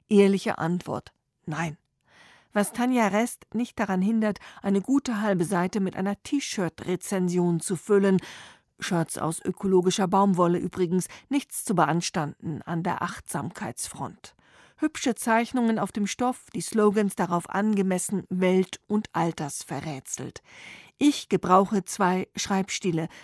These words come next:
hat Murakami einmal gesagt, einen realistischen für die Oberwelt,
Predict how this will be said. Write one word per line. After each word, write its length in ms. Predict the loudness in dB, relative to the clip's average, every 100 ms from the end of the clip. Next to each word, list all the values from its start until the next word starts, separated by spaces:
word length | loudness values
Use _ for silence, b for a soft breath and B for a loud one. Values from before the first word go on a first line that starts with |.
| B
hat 260 | -4 -4 -2
Murakami 640 | 0 2 2 2 2 2 2
einmal 380 | 2 2 2 2
gesagt, 420 | 2 0 0 -6 B B -2
einen 420 | 2 4 2 2
realistischen 800 | 4 4 4 0 -2 -6 -2 -4
für 120 | -4
die 140 | -6 -8 -4
Oberwelt, 640 | 0 2 2 0 -2 -2